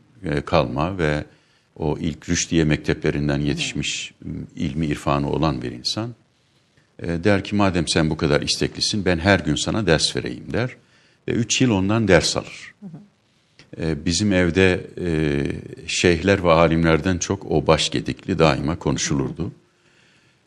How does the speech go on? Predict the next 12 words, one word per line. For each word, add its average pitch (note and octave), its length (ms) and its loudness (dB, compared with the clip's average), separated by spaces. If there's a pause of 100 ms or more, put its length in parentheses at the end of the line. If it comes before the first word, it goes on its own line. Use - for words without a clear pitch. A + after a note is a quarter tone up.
(240)
E, F2+ 280 2 (300)
böyle A2+ 200 6
geç G#2+ 420 4
ilimle G#2 420 2
tanışmış - 680 -4 (100)
olmanın, E2 560 0 (240)
e, D2 360 -2 (340)
verdiği E2 640 4
bir G#2 280 -2
ilim G#2+ 440 2 (800)
hasreti F2 520 0
vardı. A#1 360 -2